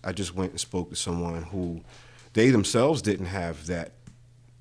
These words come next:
ability to say yay or nay, but they knew who needed to get in contact with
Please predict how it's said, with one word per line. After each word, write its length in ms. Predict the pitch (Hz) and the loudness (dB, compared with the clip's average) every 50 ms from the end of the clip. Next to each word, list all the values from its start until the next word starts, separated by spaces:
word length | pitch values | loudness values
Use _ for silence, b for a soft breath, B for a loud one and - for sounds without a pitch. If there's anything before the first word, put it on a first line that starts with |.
| - - - - - - | -20 -20 -20 -20 -14 -8
ability 600 | - 87 73 71 71 113 113 113 110 98 95 90 | -6 -6 -6 -4 2 4 6 6 6 6 4 2
to 120 | 92 - 98 | -2 -2 -4
say 260 | - - - 98 92 | -2 0 0 0 0
yay 360 | 87 82 82 92 98 95 85 80 | 0 0 -2 -2 -2 -2 -2 -4
or 80 | 76 71 | -6 -6
nay, 500 | 82 92 104 107 101 85 80 76 80 - - | -2 0 0 0 0 0 -4 -6 -10 -10 -6
but 180 | 98 92 90 - | -4 -4 -4 -4
they 140 | - 78 80 | -6 -6 -4
knew 320 | 87 95 101 92 87 85 | -2 -2 -2 -2 -2 -4
who 340 | 85 110 113 101 85 80 87 - - _ _ _ _ _ _ - - - - | -4 -2 -2 -2 -2 -4 -6 -10 -16 _ _ _ _ _ _ -20 -20 -16 -6
needed 260 | 101 95 92 85 80 | -2 -2 -2 -2 -4
to 80 | - 85 | -8 -6
get 160 | 76 87 80 | -6 -6 -6
in 80 | 80 78 | -6 -8
contact 680 | - - 104 95 92 - - 87 76 71 67 - - | -6 -6 -6 -6 -6 -6 -8 -8 -10 -10 -12 -12 -12
with 340 | 82 76 73 - - - | -12 -12 -12 -14 -18 -20